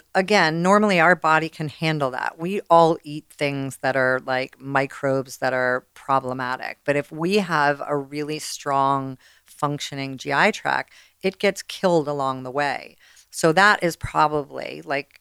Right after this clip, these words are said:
you know, I don't have a camera inside you at the time, but that is probably what instigated the initial, the initial diarrhea. What happens is if those, it creates so much inflammation that if it doesn't get addressed,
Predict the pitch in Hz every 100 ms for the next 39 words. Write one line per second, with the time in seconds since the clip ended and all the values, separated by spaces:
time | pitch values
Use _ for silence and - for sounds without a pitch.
0 | _ 151 135 135 131 - _ 139 135 131
1 | 131 - - 135 131 123 127 - 131 131
2 | 147 - - - 226 165 147 143 - -
3 | - _ _ 175 180 185 170 - - 160
4 | 175 156 151 147 147 - 151 151 147 -
5 | 139 139 139 139 135 139 135 - 135 131
6 | 127 _ _ _ _ - 151 143 143 139
7 | 147 135 139 131 127 131 135 165 185 -
8 | _ _ _ 160 147 196 233 190 170 147
9 | 147 139 - 156 - 170 190 220 214 -
10 | _ _ _ _ _ 175 - - 190 185
11 | 180 - 170 160 156 - 151 143 156 147
12 | 185 - 143 139 143 147 - _ _ -
13 | 165 175 165 151 143 143 156 175 143 143
14 | -